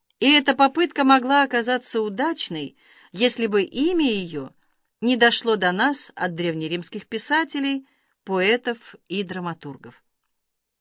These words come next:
Платон называл ее «десятой музой». Сократ наслаждался, называя ее труды прекрасными. Страбон ссылался на нее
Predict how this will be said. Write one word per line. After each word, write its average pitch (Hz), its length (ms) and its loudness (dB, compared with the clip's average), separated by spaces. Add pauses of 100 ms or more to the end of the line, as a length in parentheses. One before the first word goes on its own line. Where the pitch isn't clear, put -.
(160)
Платон 403 520 4 (340)
называл 254 440 0
ее 294 280 0
«десятой 208 520 -4
музой». 156 520 -8 (500)
Сократ 220 680 2
наслаждался, 214 1040 -2 (240)
называя 202 480 2
ее 175 300 -2
труды 160 560 -8
прекрасными. 156 880 -12 (640)
Страбон 233 760 2 (420)
ссылался 208 680 2
на 240 100 0
нее 294 360 2